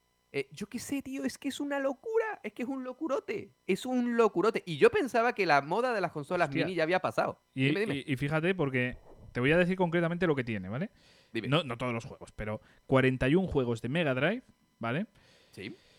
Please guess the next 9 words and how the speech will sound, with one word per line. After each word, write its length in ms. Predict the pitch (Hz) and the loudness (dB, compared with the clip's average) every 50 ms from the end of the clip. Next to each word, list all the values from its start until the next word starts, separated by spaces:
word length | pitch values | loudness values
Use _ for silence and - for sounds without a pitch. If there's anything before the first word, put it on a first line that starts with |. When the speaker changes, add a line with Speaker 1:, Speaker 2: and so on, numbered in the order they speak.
| _ _ _ _ _ _ _ _ _ _ _ _ _ _ _ _ _ - | _ _ _ _ _ _ _ _ _ _ _ _ _ _ _ _ _ -6
Speaker 2:
Alguno 400 | - 127 127 131 160 185 170 151 | -2 -2 2 6 6 6 6 6
no 100 | 147 160 | 0 0
llegó 340 | 151 139 131 131 135 135 127 | 0 0 0 0 0 2 2
a, 300 | 123 123 120 117 117 113 | 2 0 0 -2 -4 -4
a 100 | - - | -6 -6
Europa, 340 | 113 113 113 123 147 190 196 | -6 -4 -4 -4 -4 -6 -8
que 80 | - 107 | -8 -10
lo 80 | 107 | -10
sepas. 300 | 110 131 165 170 - - | -8 -8 -8 -8 -10 -12